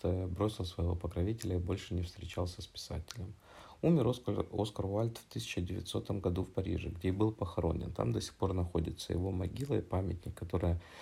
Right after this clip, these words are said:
обнесена специальным стеклом, потому что женщины стали приходить на могилу молодого писателя и целовать его, крася губы в помаду, целовать, думая, что это,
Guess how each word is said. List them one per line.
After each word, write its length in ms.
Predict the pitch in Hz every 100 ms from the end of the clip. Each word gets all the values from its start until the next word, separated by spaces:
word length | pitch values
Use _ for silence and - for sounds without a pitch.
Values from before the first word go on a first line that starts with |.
| -
обнесена 560 | - 104 92 90 95 98
специальным 600 | 87 82 - 92 90 95
стеклом, 380 | - 85 - 139
потому 320 | - 87 90
что 200 | 87 -
женщины 440 | 92 110 - 87
стали 280 | 82 85 90
приходить 560 | 87 87 - 87 87 87
на 60 |
могилу 400 | 87 80 82 87
молодого 520 | 85 85 82 85 87
писателя 600 | 90 - - - 160 98 85
и 540 | - 101 101 95 87 87
целовать 500 | - 90 92 87 87
его, 320 | - - - 87
крася 320 | 85 85 -
губы 260 | 90 85
в 40 | 87
помаду, 360 | - 107 143
целовать, 400 | - - 95 113
думая, 260 | 95 98 90
что 240 | 85 -
это, 220 | 87 -